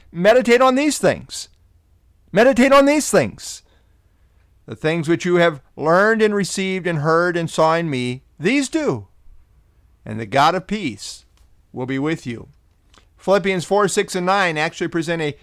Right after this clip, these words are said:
a short manual on spiritual and mental well-being, on mental health, if you will. There's a definite connection between spiritual well-being and mental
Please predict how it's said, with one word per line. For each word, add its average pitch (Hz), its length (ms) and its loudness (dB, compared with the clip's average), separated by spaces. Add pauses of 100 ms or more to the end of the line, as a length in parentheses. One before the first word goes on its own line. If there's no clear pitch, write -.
(100)
a 175 100 -4
short 208 320 2
manual 190 440 0
on 160 100 -2
spiritual 202 560 -4
and 180 100 -4
mental 185 360 0
well-being, 196 560 0 (760)
on 175 140 -2
mental 196 280 2
health, 233 280 6
if 147 100 -4
you 147 120 -2
will. 139 280 0 (720)
There's 165 160 -8
a 180 60 -2
definite 190 380 2
connection 196 440 -4
between 147 340 -6
spiritual 170 520 -2
well-being 160 480 0
and 160 160 -4
mental 180 480 -2